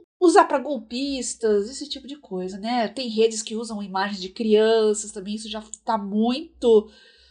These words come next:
documentado aí, alertado na mídia, né? Infelizmente tem redes de exploração infantil que às vezes pegam fotos de crianças legítimas e vendem junto, né? Crianças legítimas que eu falo é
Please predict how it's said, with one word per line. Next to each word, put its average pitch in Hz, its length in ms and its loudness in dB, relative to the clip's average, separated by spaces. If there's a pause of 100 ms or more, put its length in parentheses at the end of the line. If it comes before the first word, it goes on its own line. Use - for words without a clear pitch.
(160)
documentado 208 1120 4
aí, 196 320 -2
alertado 208 840 2
na 185 140 -8
mídia, 190 540 -6
né? 185 580 -8 (120)
Infelizmente 202 640 -4
tem 202 320 -8 (360)
redes 202 260 8
de 208 80 -6
exploração 208 540 2
infantil 202 520 -4
que 208 60 -4
às 202 80 -2
vezes 208 160 -8
pegam 208 360 0
fotos 202 600 2
de 214 80 -12
crianças 208 480 -6
legítimas 214 720 0
e 277 60 8
vendem 247 680 4
junto, 262 380 -4
né? 254 200 -6 (340)
Crianças 285 320 8
legítimas 285 460 -2
que - 80 -14
eu 294 40 -14
falo 294 340 6
é 311 340 8